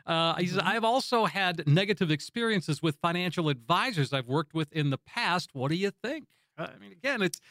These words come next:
Speaker 1: it just goes to, I think you just have to, to, to, you know, interview.
Speaker 2: Yeah, it has to be an interview. It has to be an honest interview, um, an honest talk about your money, what you expect from it. And then also for the fiduciary to be honest with their,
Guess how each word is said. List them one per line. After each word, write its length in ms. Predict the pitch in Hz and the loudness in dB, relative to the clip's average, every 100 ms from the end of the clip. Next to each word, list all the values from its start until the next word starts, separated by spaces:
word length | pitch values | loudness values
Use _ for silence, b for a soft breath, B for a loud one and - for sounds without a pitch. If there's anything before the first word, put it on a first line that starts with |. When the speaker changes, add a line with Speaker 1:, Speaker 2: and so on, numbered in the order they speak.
| b b | b b
Speaker 1:
it 120 | 185 | -12
just 180 | - 202 | -6 -2
goes 300 | 214 214 - | 2 2 2
to, 100 | 220 | -2
I 60 | 180 | -2
think 240 | 208 240 | -2 -4
you 60 | 240 | -4
just 220 | 240 - | -4 -4
have 180 | 233 233 | -4 -2
to, 180 | 226 214 _ _ - | -2 -2 _ _ -8
to, 120 | 214 _ - | -8 _ -4
to, 160 | 214 - _ _ _ | -4 -4 _ _ _
you 140 | 214 220 | -4 0
know, 160 | 185 185 | 0 2
interview. 420 | 233 302 156 98 _ _ _ _ _ _ _ _ 190 | 4 4 0 -10 _ _ _ _ _ _ _ _ -2
Speaker 2:
Yeah, 160 | 262 - | -2 -2
it 120 | 170 180 | -2 0
has 160 | 190 | -2
to 80 | 190 | 0
be 100 | 208 | 2
an 80 | 202 | 2
interview. 300 | 233 190 135 | 2 2 2
It 40 | |
has 120 | 151 | 0
to 60 | 151 | 0
be 80 | 151 | -2
an 80 | - 147 | -2 -2
honest 480 | 160 185 220 - | 0 2 0 -2
interview, 440 | 170 156 143 135 147 _ _ _ _ - | -2 0 0 -2 -4 _ _ _ _ -6
um, 360 | 143 139 135 127 | -4 -2 -4 -2
an 120 | 151 | 0
honest 400 | 151 160 160 - | 2 2 0 -4
talk 220 | 175 160 160 | -4 -4 -2
about 200 | 147 - | -2 0
your 100 | 143 | 0
money, 440 | 165 151 143 151 _ _ _ _ | 2 2 0 -4 _ _ _ _
what 180 | 151 160 | -4 0
you 80 | 147 | -2
expect 320 | 139 202 208 | -2 -6 -4
from 160 | 127 127 | -4 -4
it. 120 | 135 _ _ _ 175 | -8 _ _ _ 2
And 120 | 175 | 4
then 120 | 175 | 4
also 640 | 175 254 - 180 165 - _ _ - | 2 2 0 0 0 -4 _ _ -2
for 120 | 180 | -2
the 80 | 170 | 0
fiduciary 580 | 185 233 285 175 151 151 | 0 0 0 0 0 0
to 60 | |
be 240 | 156 143 - _ - | -4 -6 -8 _ -2
honest 400 | 165 160 156 - | 2 4 2 0
with 140 | 151 - - | -4 -4 -2
their, 500 | 175 185 202 190 180 | 2 2 2 0 -2